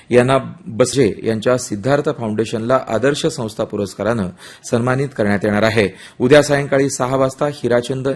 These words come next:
नेमचंद वाचनालयाच्या लोकमान्य टिळक सभागृहात मान्यवरांच्या हस्ते हा कार्यक्रम पार पडेल, अशी माहिती राजेंद्र मायनाळ यांनी दिली.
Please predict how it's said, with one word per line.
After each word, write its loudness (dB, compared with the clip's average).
नेमचंद -4
वाचनालयाच्या 0
लोकमान्य -2
टिळक -2
सभागृहात -2
मान्यवरांच्या 2
हस्ते 0
हा -4
कार्यक्रम -4
पार -6
पडेल, 0
अशी 0
माहिती 0
राजेंद्र 0
मायनाळ 0
यांनी 0
दिली. -2